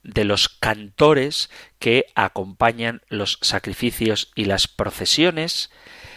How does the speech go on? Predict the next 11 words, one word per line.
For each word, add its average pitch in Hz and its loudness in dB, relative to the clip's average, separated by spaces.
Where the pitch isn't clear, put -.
Los - -2
salmos, 120 4
en 92 -14
este 90 -8
sentido, 104 -2
tendrían 98 0
un 110 -10
papel 101 -2
fundamental 92 -2
para 92 -4
comprender 98 -2